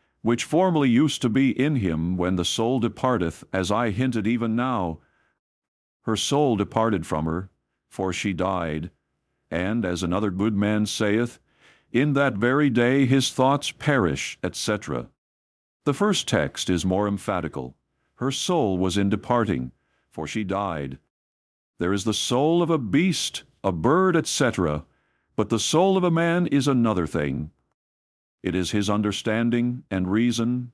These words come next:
and conscience, et cetera, and this soul, when it departs,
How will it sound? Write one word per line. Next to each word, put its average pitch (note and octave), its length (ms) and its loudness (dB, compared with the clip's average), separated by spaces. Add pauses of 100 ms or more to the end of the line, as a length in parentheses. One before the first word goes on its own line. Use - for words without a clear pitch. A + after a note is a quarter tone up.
(100)
and E2 200 -4
conscience, A2+ 580 -2
et G#2 140 -4
cetera, D#2 540 -2 (540)
and D2+ 160 -4
this G#2+ 180 2
soul, F#2+ 580 0
when D#2+ 140 0
it D#2+ 120 0
departs, G#2 680 -2